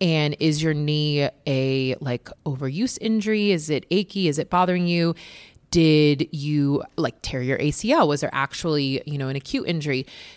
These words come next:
Because one of the things that happens with our knee is it's almost, for lack of a better word, it is a dumb joint. It is in the middle of really complicated joints, which is our hip and our ankle. And so it gets the brunt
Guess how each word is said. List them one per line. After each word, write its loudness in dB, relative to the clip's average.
Because 2
one 0
of 0
the 4
things 0
that 0
happens -2
with -4
our -2
knee -4
is 0
it's 0
almost, 0
for -2
lack 0
of -8
a 2
better 2
word, 2
it 0
is 0
a 2
dumb -2
joint. -4
It -2
is 2
in -2
the 2
middle 0
of -2
really 0
complicated -4
joints, -2
which -4
is -2
our 0
hip -4
and -4
our -2
ankle. -2
And 2
so 2
it 2
gets -2
the 0
brunt 2